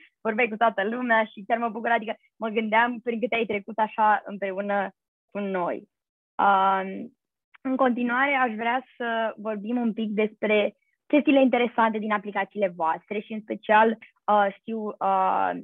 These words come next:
despre o, o parte foarte mare din aplicația tuturor elevilor și pe care noi o recomandăm foarte mult, este Passion Project-ul. Pentru cine nu știe, asta înseamnă un proiect mai mare de, de care se va ocupa un elev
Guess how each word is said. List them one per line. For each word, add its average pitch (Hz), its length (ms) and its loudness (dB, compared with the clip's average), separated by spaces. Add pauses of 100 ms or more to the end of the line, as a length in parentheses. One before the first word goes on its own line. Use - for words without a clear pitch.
despre 214 360 -4
o, 208 200 0 (200)
o - 280 -10
parte 226 260 0
foarte 247 260 2
mare 208 240 2
din 196 100 -2
aplicația 202 460 -2
tuturor 202 320 -2
elevilor 185 520 -4
și - 160 -20
pe - 100 -8
care 190 220 2
noi 196 120 4
o 196 80 10
recomandăm 190 480 0
foarte 180 240 -4
mult, 208 200 -6
este 208 380 2 (200)
Passion 185 400 2
Project-ul. - 580 -6
Pentru 233 220 2
cine 254 200 -2
nu 254 100 0
știe, 226 320 -2
asta 214 240 4
înseamnă 214 260 -2
un 208 80 -2
proiect 208 240 -6
mai 180 100 -6
mare 220 400 2 (260)
de, 220 220 2
de - 380 -6
care 208 280 4
se 202 80 2 (140)
va 196 160 4
ocupa 185 240 0
un 196 120 -2
elev 196 260 -4